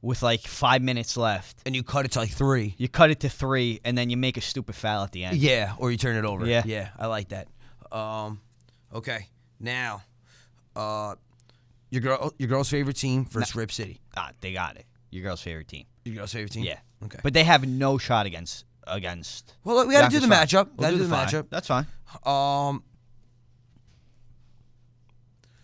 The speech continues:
Speaker 2: all right.
Speaker 1: They have no shot.
Speaker 2: Dom Marino. Dude, I don't even know half their kids' names on the team.
Speaker 1: Dom
Speaker 2: They
Speaker 1: Marino.
Speaker 2: got, like, t-, no, they got two random kids.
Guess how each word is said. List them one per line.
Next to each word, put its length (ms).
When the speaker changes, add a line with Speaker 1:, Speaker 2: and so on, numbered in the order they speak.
Speaker 2:
all 60
right. 160
Speaker 1:
They 100
have 120
no 200
shot. 260
Speaker 2:
Dom 500
Marino. 420
Dude, 140
I 20
don't 120
even 120
know 80
half 180
their 120
kids' 280
names 280
on 100
the 80
team. 320
Speaker 1:
Dom 200
Speaker 2:
They 80
Speaker 1:
Marino. 300
Speaker 2:
got, 60
like, 280
t-, 160
no, 120
they 80
got 140
two 160
random 380
kids. 420